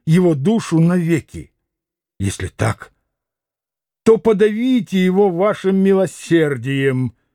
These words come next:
Вы увидите, вы услышите, как вздрогнет и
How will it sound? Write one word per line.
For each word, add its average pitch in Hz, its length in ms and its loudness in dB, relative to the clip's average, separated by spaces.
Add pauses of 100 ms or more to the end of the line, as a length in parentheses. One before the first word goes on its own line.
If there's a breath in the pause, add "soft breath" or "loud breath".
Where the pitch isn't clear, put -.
(640)
Вы 165 180 4
увидите, 214 760 0
вы 247 220 2
услышите, 202 880 0
как 190 240 0
вздрогнет 156 1300 -2 (480)
и 240 200 4